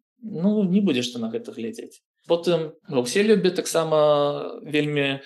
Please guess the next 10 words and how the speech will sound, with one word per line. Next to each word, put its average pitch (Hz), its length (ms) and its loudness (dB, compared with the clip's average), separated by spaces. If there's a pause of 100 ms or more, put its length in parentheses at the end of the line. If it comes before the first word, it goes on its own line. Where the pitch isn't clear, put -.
(120)
актыўны 156 480 2
такі 135 320 -4
ксёндз, 190 560 4
і 160 100 -2 (220)
ён 147 160 4
у 143 340 2
гатычных 139 540 -2
мурах 143 480 0 (420)
проста 131 560 4
выдзеўбаў 127 640 4